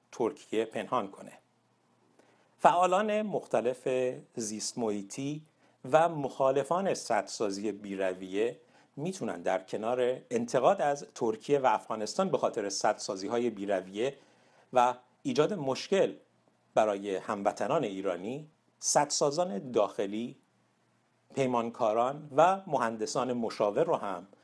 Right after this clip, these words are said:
هدف انتقادهای خودشون قرار بدن که اونها فراموش نکنند که در قبال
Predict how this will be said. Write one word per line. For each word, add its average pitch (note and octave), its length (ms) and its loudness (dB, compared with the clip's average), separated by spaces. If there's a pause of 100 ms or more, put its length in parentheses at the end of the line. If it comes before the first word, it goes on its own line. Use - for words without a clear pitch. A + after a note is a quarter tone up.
(240)
هدف C3 380 2
انتقادهای G#2+ 920 -2
خودشون A#2+ 480 -4
قرار E2+ 320 -4
بدن F2 300 -14 (720)
که C#3+ 80 4
اونها B2+ 180 2
فراموش D3+ 500 0
نکنند G#2+ 440 -4
که A2 100 -8
در F#2+ 140 -2
قبال C3+ 540 0